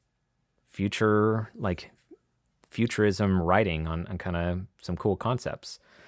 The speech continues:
So I've, I've been really excited by it.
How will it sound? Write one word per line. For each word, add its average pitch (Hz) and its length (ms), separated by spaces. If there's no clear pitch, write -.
So - 100
I've, 220 220
I've 190 120
been 101 360
really 101 160
excited - 280
by - 120
it. - 80